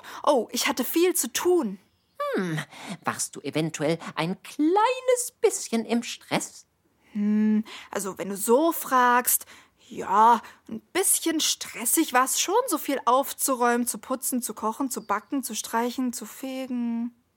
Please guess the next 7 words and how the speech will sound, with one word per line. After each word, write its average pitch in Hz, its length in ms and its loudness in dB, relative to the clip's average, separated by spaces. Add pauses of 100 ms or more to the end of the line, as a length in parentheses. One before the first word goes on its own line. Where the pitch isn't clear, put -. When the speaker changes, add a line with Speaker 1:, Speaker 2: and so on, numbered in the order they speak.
(120)
Speaker 2:
Hm, 143 160 0 (280)
und - 180 -8
hast - 240 -6
du 120 60 -10
vielleicht 123 640 -2 (120)
eine 190 280 0
Idee, 208 420 0